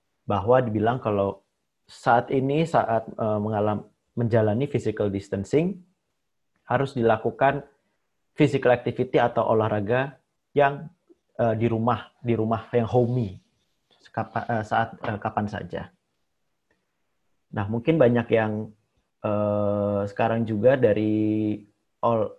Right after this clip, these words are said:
eh, klub-klub olahraga atau klub-klub exercise kayak misalnya F empat lima dan juga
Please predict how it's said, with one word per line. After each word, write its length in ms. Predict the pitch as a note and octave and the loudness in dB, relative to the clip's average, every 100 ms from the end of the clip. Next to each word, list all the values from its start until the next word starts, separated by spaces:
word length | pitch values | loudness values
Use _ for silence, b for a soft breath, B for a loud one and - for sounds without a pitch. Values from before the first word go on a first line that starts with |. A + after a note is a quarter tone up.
| - | -8
eh, 400 | A2 G#2 G2+ G2 | -4 -2 -2 -2
klub-klub 400 | - C3+ - B2 - | -2 -2 0 0 0
olahraga 720 | A2+ G#2 G#2 F#2+ F#2 A2 B2 | 0 0 0 -2 -2 -2 0
atau 240 | B2 A#2+ - | -2 -4 -4
klub-klub 400 | A#2 - A#2 G#2 | -4 0 -2 -2
exercise 400 | - G#2 C#3 - | -8 -2 -2 -2
kayak 240 | G#2+ G2+ | -4 -4
misalnya 240 | G#2 G2 | -4 -4
F 80 | - | -6
empat 160 | F#2+ F#2+ | -8 -4
lima 560 | B2 D3 A#2+ G#2+ G#2 | -2 -2 -2 -2 -2
dan 240 | G#2 G#2 G#2 | -2 -4 -2
juga 320 | G#2 A#2+ | 0 0